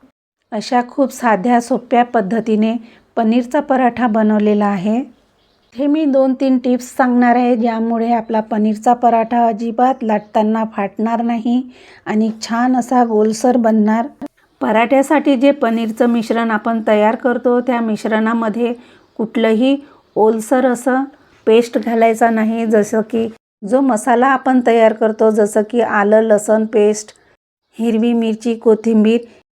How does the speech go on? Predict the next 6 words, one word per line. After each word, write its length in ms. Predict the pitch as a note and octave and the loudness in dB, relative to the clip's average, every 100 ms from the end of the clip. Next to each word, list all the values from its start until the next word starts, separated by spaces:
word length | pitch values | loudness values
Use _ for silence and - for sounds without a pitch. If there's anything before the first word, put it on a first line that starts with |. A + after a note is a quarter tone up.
| _ _ _ _ | _ _ _ _
पातळसर 640 | A#3+ A3+ B3+ B3+ B3+ D4+ D4+ | -6 -4 -2 -2 -2 -2 0
असा 240 | C#4 C#4+ C4+ - | 0 -2 -2 -4
पेस्ट 300 | B3+ B3+ - | -2 -2 -2
न 140 | B3 B3 | -2 0
करता 440 | A#3+ A3 A3 A#3 A3+ | 0 -4 2 0 2
थोडंसं 460 | B3 A3+ A#3+ B3 | -2 -2 -2 -2